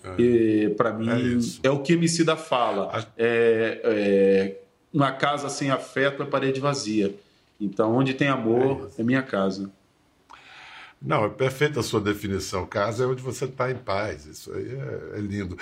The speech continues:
Speaker 1: Eu achei que você ainda tava no Rio, quer dizer, você já tá estabelecido em São Paulo, você
Speaker 2: É porque eu tenho, eu tenho dois pequenos que são autistas, né? Então, antes mesmo da gente começar o programa,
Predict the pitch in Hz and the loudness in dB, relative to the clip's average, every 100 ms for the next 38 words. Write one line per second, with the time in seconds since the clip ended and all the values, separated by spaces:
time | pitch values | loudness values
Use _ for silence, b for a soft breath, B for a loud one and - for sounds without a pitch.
0 | B 240 330 339 320 311 233 220 220 226 | B 0 2 4 0 2 2 2 2 2
1 | 233 208 123 254 175 143 117 139 143 123 | 4 2 4 4 2 0 0 0 0 0
2 | 113 - 226 - - 165 151 123 - 143 | -2 0 -2 2 0 2 2 0 0 -4
3 | 165 143 - 101 - 110 131 131 101 - | -4 -4 -2 -4 0 2 4 4 0 -6
4 | - - - - 160 147 165 160 170 170 | -14 -12 -2 -2 0 2 2 2 2 2
5 | 147 139 165 151 156 - - 131 139 151 | 2 2 2 4 2 0 -2 0 2 0
6 | - 139 139 135 143 147 151 - 107 - | -2 0 0 2 0 0 0 2 0 0
7 | 101 101 104 135 135 B B B 110 107 | -2 2 2 0 -2 B B B 0 2
8 | 113 123 123 120 127 175 170 151 131 135 | 2 2 0 4 4 4 0 0 2 2
9 | 127 120 110 120 117 107 120 117 139 - | 2 0 2 0 0 -4 0 0 0 0
10 | 131 135 131 113 104 127 139 110 | 0 0 0 0 2 2 2 -2